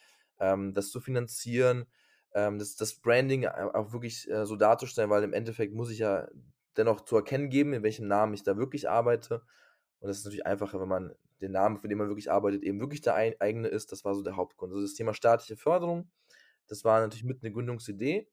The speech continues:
aber es war nicht der Hauptgrund, wieso wir uns damals angefangen haben umzuschauen, sondern der Hauptgrund war einfach,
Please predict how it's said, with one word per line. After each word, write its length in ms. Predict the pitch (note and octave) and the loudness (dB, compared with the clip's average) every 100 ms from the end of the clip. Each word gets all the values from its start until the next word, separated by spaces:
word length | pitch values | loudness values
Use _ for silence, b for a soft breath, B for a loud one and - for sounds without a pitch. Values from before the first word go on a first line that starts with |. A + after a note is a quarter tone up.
| _ | _
aber 120 | G#2 | -6
es 100 | A2+ | -2
war 80 | A#2+ | 0
nicht 160 | A2+ - | -2 -2
der 80 | G#2 | 4
Hauptgrund, 360 | A2+ - A2 | 2 2 -10
wieso 220 | G2+ G#2 | -8 -6
wir 100 | G2+ | -4
uns 200 | G2+ G2+ | -6 -6
damals 320 | - F#2+ G2+ G2 | -8 -4 -4 -6
angefangen 400 | G2+ G#2 G2+ G2 | -12 -10 -10 -8
haben 100 | F2 | -6
umzuschauen, 520 | D3+ D3 - B2 A#2 | -8 -10 -6 -4 -2
sondern 160 | G#2+ | -4
der 80 | G2 | -2
Hauptgrund 380 | G#2 G#2 A2+ G2+ | -2 -2 -8 -4
war 140 | G2+ | -2
einfach, 360 | D#2 G2 G2+ G2+ | -2 -2 -4 -4